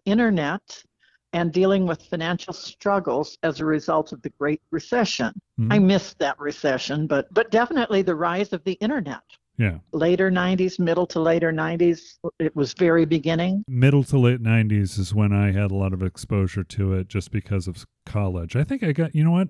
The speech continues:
Speaker 2: It was earlier that I got, as soon as I
Speaker 1: Okay.
Speaker 2: could get a computer for college, I did. So I'm not sure if that was ninety-two or ninety-three.
Speaker 1: Okay.
Speaker 2: But it was, like, middle. That's when I got my first personal,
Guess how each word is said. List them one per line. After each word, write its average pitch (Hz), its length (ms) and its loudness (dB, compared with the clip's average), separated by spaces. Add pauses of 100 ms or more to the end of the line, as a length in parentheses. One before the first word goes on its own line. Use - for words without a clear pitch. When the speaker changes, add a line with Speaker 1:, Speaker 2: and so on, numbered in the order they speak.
Speaker 2:
It 151 60 -2
was 160 200 2
earlier 143 460 4
that 110 160 2
I 107 120 2
got, 104 400 2 (640)
as 117 100 2
soon 185 160 4
as 180 140 8
I - 20 6
Speaker 1:
Okay. 135 160 6
Speaker 2:
could 113 100 0
get 127 160 2
a 107 60 2
computer 101 800 0 (260)
for - 160 -10
college, 101 540 0
I 95 80 -2
did. 90 400 -2
So 110 140 -2
I'm 107 120 0
not 135 200 -2
sure 127 180 -2
if 107 120 -2
that 113 120 -2
was 104 160 -6
ninety-two 110 560 0
or 104 60 0
ninety-three. 98 880 -4 (100)
Speaker 1:
Okay. 180 320 0 (140)
Speaker 2:
But 120 120 6
it 120 60 4
was, 120 380 4
like, 110 200 0
middle. 104 480 -2 (160)
That's 110 140 -4
when 117 100 4
I 107 40 4
got 104 160 2
my 92 120 -4
first 101 360 -2
personal, 98 520 -2